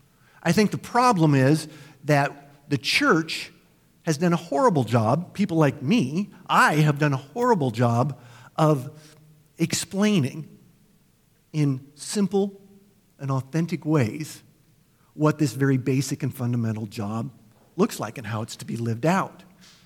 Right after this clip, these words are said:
So that's what I'm gonna try to do for you this morning. I'm gonna try to, to take this whole concept of evangelism and break it down into its components for you in such a simple way that, um,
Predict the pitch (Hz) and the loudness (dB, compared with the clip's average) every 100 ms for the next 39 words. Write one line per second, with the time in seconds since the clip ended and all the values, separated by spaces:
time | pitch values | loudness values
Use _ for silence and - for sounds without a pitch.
0 | _ _ _ _ _ 190 214 247 277 208 | _ _ _ _ _ 0 2 4 4 6
1 | 170 - 170 147 143 160 190 190 185 - | 6 4 4 6 4 4 4 4 2 0
2 | 196 208 233 - - - _ - - - | 0 0 -2 -8 -20 -20 _ -20 -20 -10
3 | 180 247 254 - 180 170 175 - 170 151 | -2 0 0 0 2 2 2 0 0 0
4 | - - - _ - 170 156 - 208 220 | -2 -12 -20 _ -2 0 0 0 2 2
5 | - 170 165 - 185 - 180 175 - 180 | 0 2 2 2 -2 0 0 2 2 0
6 | 175 143 135 139 151 151 127 127 131 135 | 2 2 2 4 2 2 2 2 2 -2
7 | 131 - - - 143 135 185 254 196 165 | -4 -14 -14 -2 0 2 2 2 0 2
8 | 160 165 160 165 190 - - 175 170 143 | 4 2 0 2 0 -2 -4 -2 2 2
9 | 135 - 135 117 120 131 - - - - | 2 -2 -2 2 0 -2 -8 -20 -12 -2
10 | 147 - 214 240 - 208 190 180 131 120 | -2 0 -2 -4 -4 -4 0 2 2 0
11 | 110 160 117 - _ _ _ _ _ - | 0 -8 -12 -18 _ _ _ _ _ -2
12 | 156 147 - - - 135 135 127 | 0 2 -2 -14 -6 -4 -2 -4